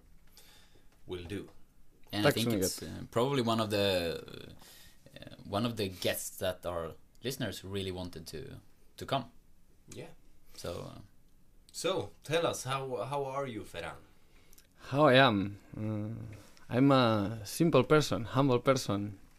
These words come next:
Speaker 3: that likes to, likes to work. Uh, I enjoy doing my job, so I can spend hours and hours. And then I am a person that as well, even I am far away from my family and from my friends, I like to,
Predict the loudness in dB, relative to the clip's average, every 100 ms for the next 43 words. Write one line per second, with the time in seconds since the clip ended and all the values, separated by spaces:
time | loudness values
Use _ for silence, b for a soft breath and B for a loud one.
0 | -12 -4 0 2 0 -6 -2 2 2 2
1 | 0 2 4 2 0 -6 -14 b b b
2 | b b -12 2 4 4 4 8 10 8
3 | 4 -12 -16 -10 -6 -4 -4 -4 -6 -8
4 | -6 0 4 6 6 6 6 4 4 4
5 | 2 4 4 2 -4 -16 -6 -2 2 0
6 | -2 -8 -8 -4 0 0 -2 -2 0 2
7 | 4 6 6 4 0 0 4 4 4 0
8 | -8 -16 b b b b b b b 6
9 | 8 8 8 8 6 6 4 4 4 4
10 | 4 2 2 4 6 6 4 4 4 6
11 | 8 8 8 8 10 8 6 4 4 4
12 | 6 6 6 4 2 4 2 2 4 6
13 | 6 4 4 6 4 2 2 4 4 0